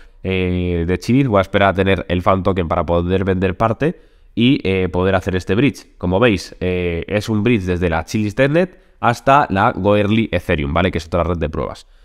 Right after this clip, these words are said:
Y pues nada, chicos, prácticamente eso sería el airdrop de Chiliz. Eh, ahora que estamos con boom del mundial y todo eso, pues bueno, eh, he estado analizando el proyecto, he encontrado que tienen esto, que están lanzando este proyecto,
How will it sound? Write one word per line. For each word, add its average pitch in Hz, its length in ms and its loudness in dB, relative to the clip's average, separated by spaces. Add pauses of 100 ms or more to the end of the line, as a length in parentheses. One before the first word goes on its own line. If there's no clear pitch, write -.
(120)
Y 117 180 2
pues 113 180 2
nada, 156 160 4
chicos, 120 260 0
prácticamente 151 640 0
eso 151 100 -4
sería 139 400 -2
el 120 140 2
airdrop 131 300 2
de 101 180 -2
Chiliz. 110 260 0 (380)
Eh, 101 340 0
ahora 117 200 4
que 123 60 0
estamos 120 320 0
con 117 200 0
boom 110 280 -2
del 107 140 2
mundial 107 360 2
y 104 60 2
todo 113 200 4
eso, 160 160 2
pues 131 160 0
bueno, 127 220 0 (140)
eh, 92 540 -2
he 113 120 2
estado 113 320 2
analizando 107 440 0
el 98 60 -2
proyecto, 143 420 2
he 131 40 4
encontrado 107 420 0
que 101 100 0
tienen 110 240 0
esto, 135 220 0
que 104 80 0
están 101 160 -2
lanzando 104 280 0
este 104 140 -2
proyecto, 135 440 0